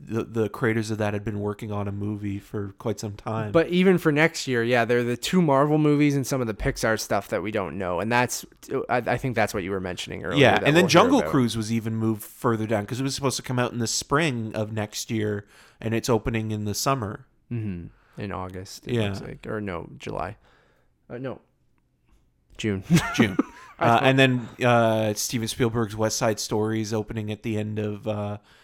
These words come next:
Speaker 1: uh, twenty twenty. Uh,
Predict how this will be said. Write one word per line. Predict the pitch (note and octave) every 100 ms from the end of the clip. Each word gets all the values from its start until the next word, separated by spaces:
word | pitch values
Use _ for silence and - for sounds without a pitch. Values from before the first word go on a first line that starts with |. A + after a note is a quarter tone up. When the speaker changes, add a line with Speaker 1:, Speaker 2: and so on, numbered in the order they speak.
| _ _ _ _ _ _ -
Speaker 1:
uh, | - G2+ -
twenty | - G2+
twenty. | G2 A2+ G#2+ G#2+ G#2 A2+ _ _ _ _ _ _ _ _ _ _ _ _ _ -
Uh, | - - -